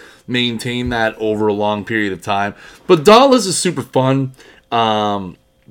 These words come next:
I really, really, really enjoy it. I, I, I like the kinda simplisticness to it. And then, as part of the E three sale, I find out that Monster Hunter World,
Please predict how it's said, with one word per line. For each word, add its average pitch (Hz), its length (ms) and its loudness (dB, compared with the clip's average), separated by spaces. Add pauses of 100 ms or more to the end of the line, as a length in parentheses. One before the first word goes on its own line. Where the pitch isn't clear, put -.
(960)
I 135 60 8
really, 165 380 8
really, 156 280 10
really 139 360 6
enjoy 117 420 8
it. 147 320 6
I, 117 320 2
I, 120 560 0
I - 20 6
like 165 380 6
the 151 100 4
kinda 127 540 -2 (260)
simplisticness 147 1040 0
to 143 200 4
it. - 220 2 (360)
And 165 180 4
then, 240 360 8
as 175 220 4
part 190 280 4
of 165 100 2
the 160 240 -4
E 190 140 -6
three 196 340 -2
sale, 151 560 6
I 135 100 6
find 139 400 2
out 147 260 6
that 143 180 0
Monster 170 500 2
Hunter 151 320 0
World, 147 720 6